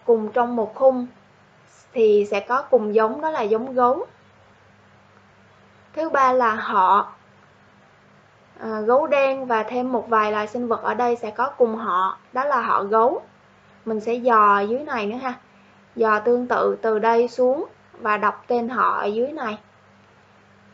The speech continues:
Rồi tới bộ. Gấu đen ở đây thì mình dò xuống dưới này là thuộc bộ ăn thịt.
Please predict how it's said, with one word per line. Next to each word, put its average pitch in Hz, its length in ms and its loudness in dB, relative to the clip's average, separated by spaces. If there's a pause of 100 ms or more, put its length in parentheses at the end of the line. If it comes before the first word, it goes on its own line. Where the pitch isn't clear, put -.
(800)
Rồi 226 480 0
tới 302 160 0
bộ. 202 500 0 (400)
Gấu 277 200 -2
đen 269 240 -2
ở 262 60 -6
đây 262 280 0
thì 240 100 0
mình 220 220 -4
dò 214 240 0
xuống 269 260 -8
dưới 302 140 -10
này 233 440 -6
là 226 220 -8
thuộc 214 280 -8
bộ 202 160 2
ăn 247 300 -6
thịt. 226 180 -2